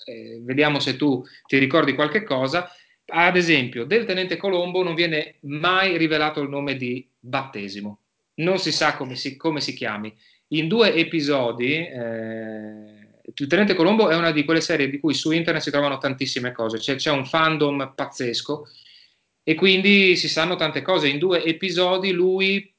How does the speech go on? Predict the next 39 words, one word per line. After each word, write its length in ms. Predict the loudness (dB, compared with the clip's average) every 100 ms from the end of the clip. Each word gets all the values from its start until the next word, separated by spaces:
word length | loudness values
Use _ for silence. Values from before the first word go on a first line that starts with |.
| _
per 180 | 2 2
ragioni 300 | 2 0 -2
di 80 | 0
lavoro, 300 | 0 0 0
deve 180 | 0 -2
mostrare 520 | -4 -6 -2 0 0
la 100 | -2
sua 200 | -6 -4
carta 380 | -2 -4 -6 -8
d'identità, 920 | -4 -2 -2 -2 -4 -4 -4 -6 -10 _ _ _ _
però, 600 | 4 6 6 6 4 4
eh, 800 | 2 4 2 2 2 2 0 0
l'inquadratura 640 | -2 0 0 0 2 2
stacca 540 | 2 0 0 0 0 0
nel 120 | 0
momento 320 | -2 -4 -4
in 80 | -4
cui 220 | -2 -2
Colombo, 640 | 0 2 2 2 2 4 4
nel 140 | 4
momento 220 | 0 0
in 40 | 0
cui 220 | 0 2
inizia 440 | 2 2 2 2 2
il 280 | 0 0
suo 220 | -2 -2 0
nome, 500 | 0 -2 -2 -4 0
e 200 | 2 2
lì, 240 | 2 0
e 100 | 0
lì 160 | 0 0
l'inquadratura 840 | -2 -2 -4 -4 -6 -6 -6 -8 _ _ _ _ _ -20 -20 -12
stacca. 640 | -10 -2 -2 -2 -10 -8
Il 140 | -4 0
tenente 320 | 0 0 -2
Colombo 540 | -2 0 0 0 -2
ha 440 | 0 0 0 -8 _
una 260 | -4 -2 -2
moglie 760 | -4 -8 -8 -4 -2 -2 -6